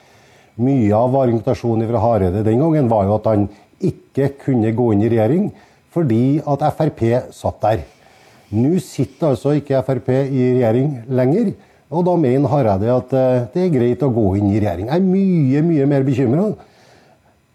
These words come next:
hvis det er riktig at han blir samferdselsminister, eh, for det vil da, eh, F R Ps velgere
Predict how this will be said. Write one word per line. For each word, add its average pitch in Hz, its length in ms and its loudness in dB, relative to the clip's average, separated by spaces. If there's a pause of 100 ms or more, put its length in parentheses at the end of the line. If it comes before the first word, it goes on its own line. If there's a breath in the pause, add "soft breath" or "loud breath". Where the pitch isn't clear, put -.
(360 soft breath)
hvis 143 300 -2
det 156 160 0
er 143 160 0
riktig 180 400 -4
at 151 320 -2
han 131 100 0
blir 120 180 0
samferdselsminister, 127 840 -2
eh, 139 760 -2
for 131 180 -2
det 127 340 0
vil 127 260 2
da, 113 140 2 (240)
eh, 120 480 -4
F - 80 -4
R 127 80 0
Ps 120 320 -4
velgere 120 540 0